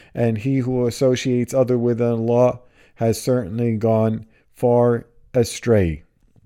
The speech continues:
For shirk is the most severe and furthest deviation. So be conscious of Allah, for Allah Almighty said,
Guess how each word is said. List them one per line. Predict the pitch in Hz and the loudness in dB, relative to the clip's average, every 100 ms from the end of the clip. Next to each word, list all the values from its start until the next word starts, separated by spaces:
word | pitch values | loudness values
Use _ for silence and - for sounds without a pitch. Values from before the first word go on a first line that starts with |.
| _ _ _ _ _ _ - | _ _ _ _ _ _ -20
For | - 117 110 | -4 0 0
shirk | - 135 139 139 | 2 2 2 -2
is | - 113 | -8 -4
the | 123 | -2
most | 123 127 123 | 0 -2 -2
severe | 117 98 120 123 117 | -4 -2 0 2 0
and | - 110 104 | -2 -8 -4
furthest | 117 117 110 101 | 0 0 0 -4
deviation. | - 110 107 107 107 - 80 71 69 _ - - - | -4 -2 2 2 2 0 -6 -8 -14 _ -20 -20 -20
So | - 127 | -2 2
be | 110 123 | 2 0
conscious | - 127 135 135 117 | -2 -4 -4 -4 -4
of | 127 | 0
Allah, | 127 123 120 120 120 113 _ _ _ _ | 2 2 2 2 2 -2 _ _ _ _
for | _ 127 117 | _ 0 2
Allah | 123 123 | 2 2
Almighty | 123 117 113 117 113 107 | 0 0 0 0 -2 -4
said, | - 120 95 73 | 0 2 2 0